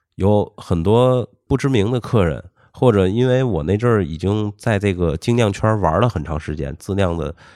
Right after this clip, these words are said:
酒玩了很长时间，有很多朋友，他们就是也特别喜欢这个东西。当时疫情的时候呢，我们也没有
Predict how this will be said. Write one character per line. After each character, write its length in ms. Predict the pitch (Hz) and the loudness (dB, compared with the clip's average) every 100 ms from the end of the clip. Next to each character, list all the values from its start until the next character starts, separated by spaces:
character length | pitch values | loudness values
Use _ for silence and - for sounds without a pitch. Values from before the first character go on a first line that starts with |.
| _ | _
酒 180 | - 78 | -2 -2
玩 260 | 64 65 76 | -2 -2 0
了 40 | 101 | 2
很 220 | 82 67 | 0 -4
长 160 | 78 | -6
时 100 | 82 | -6
间， 160 | 78 73 | -4 -4
有 80 | 87 | -2
很 140 | - | -2
多 100 | 76 | -4
朋 280 | 90 80 80 | -4 -2 2
友， 140 | 117 101 _ - - - - _ _ _ _ _ | 2 0 _ -20 -20 -20 -20 _ _ _ _ _
他 160 | - 165 | -2 2
们 400 | 180 127 104 98 - - | 4 4 2 -2 -8 -12
就 120 | - 92 | -2 0
是 280 | 82 73 78 | 0 0 0
也 140 | 80 | -2
特 160 | - 104 | 0 4
别 100 | 107 | 2
喜 160 | - | 2
欢 160 | 82 87 | -2 0
这 120 | 92 | 0
个 60 | 80 | 0
东 160 | 82 | -2
西。 200 | 80 78 - _ _ _ _ - | -4 -8 -10 _ _ _ _ -2
当 180 | 131 135 | 0 2
时 380 | 123 123 127 - | 2 2 0 -2
疫 140 | 139 | -4
情 220 | 120 95 | 0 0
的 100 | 110 | 2
时 140 | 104 98 | 2 2
候 180 | 95 87 | 2 2
呢， 220 | 80 80 - _ _ _ | 0 -4 -8 _ _ _
我 160 | - 82 | -2 0
们 360 | 87 104 113 | 4 2 2
也 160 | 95 82 | 0 -2
没 200 | 80 90 | 0 0
有 280 | 110 80 | 2 0